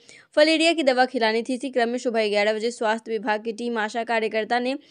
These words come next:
उत्क्रमित मध्य विद्यालय दोघरा, मध्य विद्यालय मालपुर, मध्य विद्यालय मुकुंदपुर पर दवा खिलाने पहुंची। दवा खाते ही कुछ देर बाद बच्चे की तबीयत बिगड़ने लगी। बच्चों की तबीयत बिगड़ते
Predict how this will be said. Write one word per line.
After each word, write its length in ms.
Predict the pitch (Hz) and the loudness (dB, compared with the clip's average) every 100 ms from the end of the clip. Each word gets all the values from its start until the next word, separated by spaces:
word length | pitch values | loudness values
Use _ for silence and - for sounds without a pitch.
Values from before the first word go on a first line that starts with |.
| _ - _ | _ -20 _
उत्क्रमित 580 | 311 311 302 320 302 330 | -2 -2 2 2 2 0
मध्य 260 | 294 269 277 | 0 2 2
विद्यालय 420 | 254 240 233 247 | 2 4 4 4
दोघरा, 440 | 226 220 220 240 | 4 2 2 0
मध्य 280 | 247 214 208 | 2 0 0
विद्यालय 380 | 208 208 214 220 | -2 0 0 0
मालपुर, 400 | 220 208 208 262 | 0 -2 0 -2
मध्य 280 | 233 214 208 | -2 -2 -2
विद्यालय 380 | 202 196 196 | -2 -2 -2
मुकुंदपुर 640 | 214 214 226 220 269 269 277 _ _ _ _ | -4 -4 -6 -6 -6 -6 -10 _ _ _ _
पर 160 | 269 262 | 4 4
दवा 220 | 247 240 | 6 4
खिलाने 360 | 247 233 202 | 2 0 0
पहुंची। 300 | 214 220 214 | 0 -4 -2
दवा 220 | 226 233 262 | -2 2 2
खाते 340 | 262 233 254 | 2 0 0
ही 60 | 269 | -2
कुछ 200 | 240 226 | -4 0
देर 200 | 226 226 | 2 4
बाद 260 | 214 226 - - _ | 2 0 -6 -20 _
बच्चे 340 | 226 254 285 311 | 0 0 0 -2
की 120 | 311 | 0
तबीयत 380 | 262 208 240 240 | 0 2 0 0
बिगड़ने 420 | 214 214 214 233 | -2 0 0 0
लगी। 280 | 220 190 185 _ _ _ | 0 -4 -8 _ _ _
बच्चों 280 | - 277 339 | 0 2 2
की 100 | 311 | 0
तबीयत 320 | 320 277 277 | 2 6 6
बिगड़ते 540 | 247 254 240 226 285 | 4 0 0 0 -2